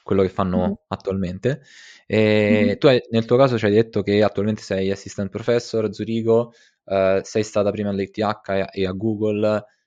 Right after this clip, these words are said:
Speaker 1: eh, a, il tuo P H D l'hai fatto a, eh, Milano, al Politecnico.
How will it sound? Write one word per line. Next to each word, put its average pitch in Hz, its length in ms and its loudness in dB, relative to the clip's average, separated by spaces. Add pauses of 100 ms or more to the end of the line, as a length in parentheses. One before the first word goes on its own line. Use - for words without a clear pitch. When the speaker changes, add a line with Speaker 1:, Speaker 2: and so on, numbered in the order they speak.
(120)
Speaker 1:
eh, 98 240 -4
a, - 300 -8
il 127 100 -6
tuo 113 160 2
P 110 60 0
H 113 180 -4
D 113 80 2
l'hai 101 160 -2
fatto 101 540 -2
a, 95 480 0
eh, 92 240 -6
Milano, 101 560 -4 (560)
al 107 100 -14
Politecnico. 110 840 -2